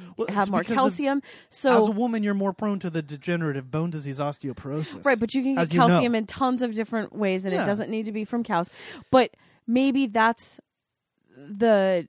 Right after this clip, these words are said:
Speaker 2: area that they were going, you know what I mean? Like, that was the hypothesis, is like, "Hey, ladies, we don't need to drink milk. It's not actually healthy for you for these number of reasons."
Speaker 1: Sure. Well, but there's tons of stuff that's not healthy for you.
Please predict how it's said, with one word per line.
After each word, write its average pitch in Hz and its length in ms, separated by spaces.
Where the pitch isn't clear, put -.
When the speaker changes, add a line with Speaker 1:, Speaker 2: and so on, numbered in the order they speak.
Speaker 2:
area 247 440
that 202 180
they 208 120
were 196 160
going, 208 520
you 240 140
know 220 80
what 208 100
I 208 80
mean? 202 280
Like, 196 220
that 196 220
was 202 140
the 196 120
hypothesis, 208 720
is 180 160
like, 180 180
"Hey, 330 200
ladies, 302 480
we 233 160
don't 269 320
need 247 180
to 233 180
drink 208 640
milk. 180 400
It's 233 200
not 190 360
actually 185 420
healthy 185 340
for 254 160
you 277 160
for 202 280
these 220 520
number 202 460
of 175 140
reasons." 269 640
Speaker 1:
Sure. 120 340
Well, 392 120
but 392 140
there's 359 160
tons 349 280
of 302 80
stuff - 240
that's 160 160
not 139 160
healthy 135 300
for 131 180
you. 107 260